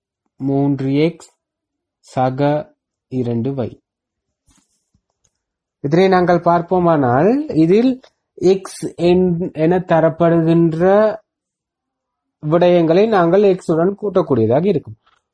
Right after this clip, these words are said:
ஒய் என்று தரப்படக்கூடிய விடயத்தில் நாங்கள் ஒய் என்ற கணியத்துடன் நாங்கள் கூட்டக்கூடியதாக இருக்கும். ஆகவே, இங்கு இரண்டு எக்ஸ் காணப்படுகின்றது, மூன்று எக்ஸ் காணப்படுகின்றது.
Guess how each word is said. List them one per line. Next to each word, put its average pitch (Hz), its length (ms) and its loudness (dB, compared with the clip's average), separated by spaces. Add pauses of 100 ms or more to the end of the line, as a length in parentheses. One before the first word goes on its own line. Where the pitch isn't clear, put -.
(120)
ஒய் 170 380 2
என்று 214 300 0
தரப்படக்கூடிய 170 880 0
விடயத்தில் 147 440 0
நாங்கள் 208 420 -2
ஒய் 170 220 2
என்ற 185 240 2
கணியத்துடன் 156 540 -2
நாங்கள் 180 460 -2 (480)
கூட்டக்கூடியதாக 139 720 -2
இருக்கும். 156 300 -2
ஆகவே, 160 440 0 (380)
இங்கு 170 340 2
இரண்டு 190 400 2
எக்ஸ் 202 380 -2
காணப்படுகின்றது, 151 880 0
மூன்று 190 420 0
எக்ஸ் - 360 -2
காணப்படுகின்றது. 101 760 -4